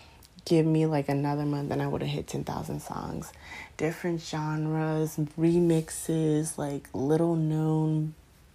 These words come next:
beats and variations of songs, and it was just so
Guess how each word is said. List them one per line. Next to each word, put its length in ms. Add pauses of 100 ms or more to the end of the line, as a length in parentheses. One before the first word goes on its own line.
(140)
beats 680
and 400
variations 1000
of 80
songs, 1000
and 220 (800)
it 80
was 240
just 380
so 680